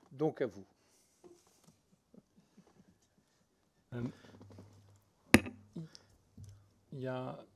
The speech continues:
Speaker 2: il y a, il y a une question, euh, pour moi qui reste, euh, à, à, à poser quand même.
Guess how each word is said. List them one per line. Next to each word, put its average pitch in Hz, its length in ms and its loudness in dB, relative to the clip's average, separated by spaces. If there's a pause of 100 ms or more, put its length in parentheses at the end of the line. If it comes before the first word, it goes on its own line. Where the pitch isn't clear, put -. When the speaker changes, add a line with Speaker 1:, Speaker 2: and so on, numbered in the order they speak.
Speaker 2:
il 135 80 -6
y 127 40 -2
a, 123 260 0
il 131 140 -8
y 127 40 -2
a - 20 0
une 127 100 -2
question, 131 520 0
euh, 107 420 -6 (1000)
pour 120 140 -4
moi 120 140 0
qui - 160 -6
reste, 107 420 -6
euh, 104 220 -8 (220)
à, - 80 -10 (320)
à, - 560 -14
à 107 60 -12
poser 120 360 -2
quand 123 140 -4
même. 135 260 0